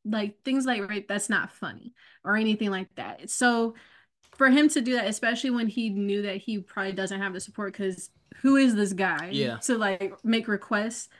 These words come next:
Speaker 1: I thought that that was pretty, pretty admirable of him, because you don't see that a lot, especially when you are new, up and coming onto the scene. You, it's looked at a different way for you to be like, "Hey, can we actually change it to this?" I feel like it'd be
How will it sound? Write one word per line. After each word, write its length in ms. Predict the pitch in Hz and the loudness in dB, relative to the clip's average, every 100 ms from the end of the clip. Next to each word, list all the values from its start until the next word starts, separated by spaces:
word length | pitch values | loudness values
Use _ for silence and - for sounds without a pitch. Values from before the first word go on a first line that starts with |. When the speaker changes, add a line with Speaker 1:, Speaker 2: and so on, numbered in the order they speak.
| _ - | _ 2
Speaker 1:
I 100 | 247 | 2
thought 220 | 254 254 | 4 0
that 140 | 247 233 | 0 -2
that 120 | 208 | -2
was 100 | 208 | -2
pretty, 680 | - 226 208 202 196 196 - _ _ - | -6 -4 0 0 -2 -6 -10 _ _ -2
pretty 220 | 277 262 | -2 0
admirable 600 | - 202 208 220 220 208 | 2 2 2 -2 -4 -4
of 100 | 196 | -4
him, 420 | 202 202 214 233 - - _ | -2 -2 -2 -4 -8 -20 _
because 480 | - 214 214 208 196 | -6 -2 0 0 0
you 80 | 202 | 0
don't 160 | 226 202 | -2 -2
see 200 | - 214 | 0 0
that 180 | 196 175 | 0 -2
a 80 | |
lot, 360 | 185 175 175 180 | -6 -4 -6 -4
especially 520 | 196 - 196 196 226 | -6 -2 -4 -2 -2
when 360 | 208 202 196 196 | -2 -2 -2 -2
you 260 | 190 190 196 | -2 -4 -2
are 340 | 185 190 190 196 - | -2 -2 -2 -4 -6
new, 380 | 220 208 214 208 | 0 2 2 2
up 180 | - 196 | -2 -4
and 80 | 196 | -4
coming 240 | 208 196 | -2 -4
onto 280 | 185 165 180 | -4 -6 -6
the 80 | 196 | -6
scene. 480 | - 196 190 190 185 _ _ _ _ - | -6 -6 -4 -4 -6 _ _ _ _ -14
You, 320 | 226 220 214 _ - | -4 -4 -4 _ -2
it's 180 | 247 240 | 0 2
looked 320 | 254 226 247 | 2 2 2
at 200 | 247 220 | 0 0
a 140 | 190 202 | -2 -4
different 460 | 180 202 208 156 175 | -2 -2 -2 -8 -8
way 340 | 185 190 185 226 | -6 -4 -6 -6
for 120 | 214 | -2
you 160 | 196 190 | -2 -2
to 100 | 202 | -6
be 100 | 196 | -6
like, 180 | 196 240 | -8 -4
"Hey, 420 | 285 277 262 262 | -2 0 -2 -4
can 160 | 247 247 | -4 -2
we 100 | 247 | 0
actually 260 | 247 240 | -2 -4
change 280 | 214 214 202 | -4 -2 -2
it 100 | 202 | -4
to 100 | 208 | -6
this?" 520 | 190 196 202 202 202 - | -4 -2 -2 -4 -6 -6
I 80 | 190 | -6
feel 140 | 214 | -4
like 120 | 196 196 | -6 -4
it'd 140 | 196 | -6
be 440 | 202 190 190 170 | -4 -6 -6 -10